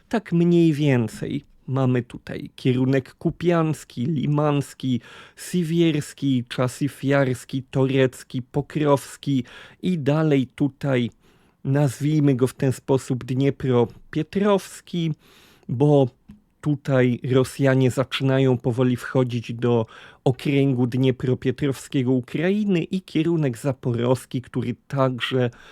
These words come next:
jest aktywnie, mm, jest aktywny w tym sensie, że Rosjanie tam próbują nacierać. Oczywiście jest parę kierunków, które są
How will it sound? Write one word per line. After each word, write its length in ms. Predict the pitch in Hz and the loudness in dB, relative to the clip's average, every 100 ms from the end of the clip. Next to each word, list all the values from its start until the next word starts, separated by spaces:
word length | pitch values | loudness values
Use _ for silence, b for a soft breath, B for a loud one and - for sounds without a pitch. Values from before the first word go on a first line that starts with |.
| B B - | B B -2
jest 380 | 180 185 - - | 4 4 2 -8
aktywnie, 920 | 143 135 - - 147 131 127 131 123 120 - _ _ | -6 -6 -8 0 2 2 2 2 2 0 -4 _ _
mm, 560 | 127 127 127 127 131 202 _ _ _ _ _ _ _ | -2 0 2 0 -2 -10 _ _ _ _ _ _ _
jest 240 | 160 160 - | -4 -4 -6
aktywny 600 | 127 - - 165 143 135 | -8 -4 2 4 4 0
w 40 | |
tym 160 | - 131 | 0 -2
sensie, 340 | - 170 143 | 0 0 0
że 100 | 123 | 0
Rosjanie 640 | 117 127 - 139 147 143 | 2 0 0 -2 0 0
tam 320 | 123 - 127 120 B B B _ | -2 -2 -2 -2 B B B _
próbują 840 | 175 180 156 170 165 156 143 139 - | 2 2 4 2 4 4 4 2 -2
nacierać. 960 | 135 135 135 - 143 131 104 - - - | 0 2 2 0 2 2 2 -4 -8 -4
Oczywiście 520 | - - 226 240 - 214 | -4 -2 -2 -2 -2 -2
jest 440 | 208 226 214 - - | 0 0 -2 -12 -8
parę 340 | 190 196 180 | -2 2 2
kierunków, 680 | 160 - 151 160 160 - 143 | 0 0 2 2 0 -2 -4
które 300 | - - 139 | -4 -4 -2
są 320 | - - 120 | -2 0 0